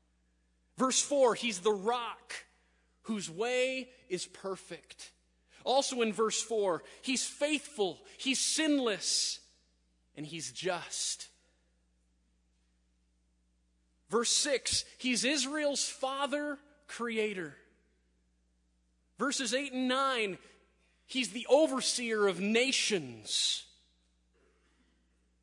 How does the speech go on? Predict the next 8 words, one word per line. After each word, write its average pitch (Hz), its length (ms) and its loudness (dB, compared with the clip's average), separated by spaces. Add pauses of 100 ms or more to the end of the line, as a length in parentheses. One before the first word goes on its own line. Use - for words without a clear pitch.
(2000)
And 156 160 -12
yet, 196 480 -10
he 185 160 -14
has 180 200 -6
special 208 520 -4
affection 165 540 -10
for 143 260 -16
Israel. 113 360 -14